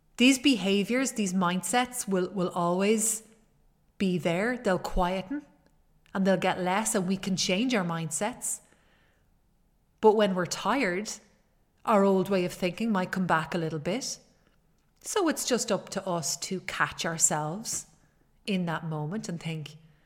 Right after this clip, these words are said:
"That's okay, I'm just afraid of change. Keep on going, you're doing a great job." Again, it just comes back to that self-love piece.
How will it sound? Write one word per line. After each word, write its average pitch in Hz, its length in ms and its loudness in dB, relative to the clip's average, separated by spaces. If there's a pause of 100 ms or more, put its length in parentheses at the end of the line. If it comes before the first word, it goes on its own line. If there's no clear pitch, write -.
(600)
"That's 143 220 -6
okay, 254 500 -2
I'm 180 100 -4
just 151 280 -6
afraid 226 340 -4
of 233 60 -10
change. 139 540 -8 (200)
Keep 151 360 -10
on 185 200 -4
going, 180 480 0 (440)
you're 156 120 -6
doing 151 320 -4
a 151 40 -8
great 147 300 -6
job." - 400 -10 (680)
Again, 254 340 0
it 220 100 -2
just 226 200 -4
comes 196 260 -2
back 185 360 0
to 175 340 -4 (260)
that 160 220 -2
self-love 170 1000 -2 (340)
piece. - 560 -8